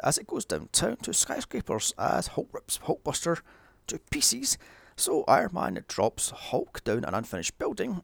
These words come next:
and finally stops him with a sucker punch, much like he did to Thor. Funny, right?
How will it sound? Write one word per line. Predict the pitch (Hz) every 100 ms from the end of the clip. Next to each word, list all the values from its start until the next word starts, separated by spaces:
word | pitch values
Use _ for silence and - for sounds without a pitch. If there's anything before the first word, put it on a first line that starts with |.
| _ -
and | - - -
finally | 123 120 -
stops | - - -
him | 220
with | - -
a | 381
sucker | - - -
punch, | - 196 135 104 - -
much | - -
like | -
he | -
did | - - -
to | 95
Thor. | - - - 104 101 - _ _
Funny, | - - - 269 254
right? | 78 90 -